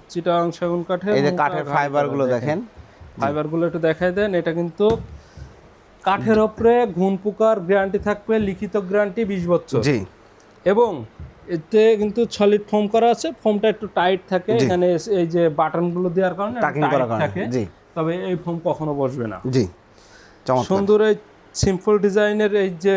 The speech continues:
Speaker 2: রকিং
Speaker 1: রকিং
Speaker 2: চেয়ার।
Speaker 1: চেয়ারটা আপনারা চাইলে আমাদের কাছে নিতে পারবেন। হিউজ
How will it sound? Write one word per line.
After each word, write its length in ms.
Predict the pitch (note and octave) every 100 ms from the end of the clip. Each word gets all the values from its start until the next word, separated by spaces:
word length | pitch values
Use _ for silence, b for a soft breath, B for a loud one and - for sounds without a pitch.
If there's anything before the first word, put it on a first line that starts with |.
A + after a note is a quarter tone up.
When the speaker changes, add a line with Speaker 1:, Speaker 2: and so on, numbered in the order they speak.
| F#3+
Speaker 2:
রকিং 840 | G3 - _ - - C2 - G2
Speaker 1:
রকিং 280 | B2 C3+ D3+
Speaker 2:
চেয়ার। 120 | F#3+
Speaker 1:
চেয়ারটা 320 | B2 G#3 - A3+
আপনারা 360 | G3 F#3 F3+
চাইলে 300 | F#3 F3 F3
আমাদের 280 | F#3 F3+ F3+
কাছে 240 | F#3+ F#3
নিতে 220 | G3 F#3+ G3+
পারবেন। 280 | G#3+ B3+
হিউজ 560 | G#3 F#3 A3 B3 B3+ -